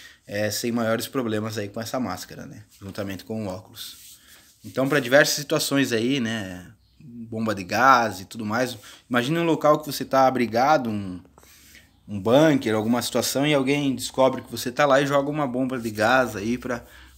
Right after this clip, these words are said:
pra forçar a tua saída. Você pode resistir por mais tempo, é, com esses equipamentos aqui.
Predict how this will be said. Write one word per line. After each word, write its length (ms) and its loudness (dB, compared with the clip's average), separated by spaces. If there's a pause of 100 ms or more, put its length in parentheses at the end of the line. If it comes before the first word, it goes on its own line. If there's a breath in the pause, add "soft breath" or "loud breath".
pra 140 -4
forçar 600 -2
a 40 0
tua 140 -8
saída. 320 0
Você 240 -6
pode 260 0
resistir 400 -6
por 140 -6
mais 240 -2
tempo, 260 -4 (560 loud breath)
é, 220 -4
com 200 -4
esses 240 -4
equipamentos 480 -4
aqui. 300 -10